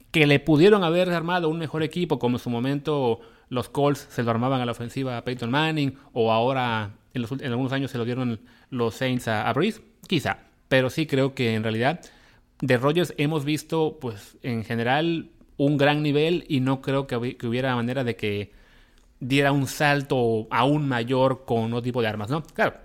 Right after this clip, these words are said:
todo ju-, todo quarterback quisiera tener una ofensiva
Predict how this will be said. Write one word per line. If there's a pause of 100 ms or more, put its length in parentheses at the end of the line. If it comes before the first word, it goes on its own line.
todo
ju-,
todo
quarterback
quisiera
tener (460)
una
ofensiva